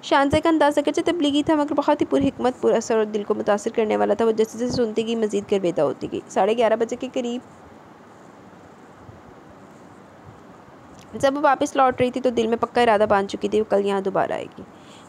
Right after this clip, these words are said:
वो हर रोज़ मदरसे जाने लगी। शानज़े की बातें सुनते सुनते कुरान और हदीस की तालीमात पर गौर करते करते वो अंदर तक बदलने लगी थी। पापा ने इन दोनों बहनों की तालीम और तरबियत में कोई कसर नहीं छोड़ी थी। ज़बरदस्ती से इन्होंने इन्हें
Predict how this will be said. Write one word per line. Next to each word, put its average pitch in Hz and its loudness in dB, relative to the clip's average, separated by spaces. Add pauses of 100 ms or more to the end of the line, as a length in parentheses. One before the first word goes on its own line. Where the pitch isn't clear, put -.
वो 330 6
हर 330 4
रोज़ 339 4
मदरसे 311 4
जाने 294 2
लगी। 285 2
शानज़े 247 2
की 262 -2
बातें 233 4
सुनते 233 -4
सुनते 233 -2
कुरान 214 0
और 226 2
हदीस 208 -2
की - -6
तालीमात 196 0
पर 208 0
गौर 196 4
करते 196 -2
करते 196 -2
वो 196 -2
अंदर 185 0
तक 196 0
बदलने 160 -2
लगी 170 -6
थी। 151 -10
पापा 208 0
ने 226 0
इन 220 0
दोनों 220 2
बहनों 254 -2
की 254 -6
तालीम 247 -4
और 247 -2
तरबियत 247 0
में 254 -4
कोई 254 -4
कसर 240 -2
नहीं 269 -2
छोड़ी 196 -2
थी। 190 -8 (480)
ज़बरदस्ती 339 2
से 349 2
इन्होंने 294 2
इन्हें 294 2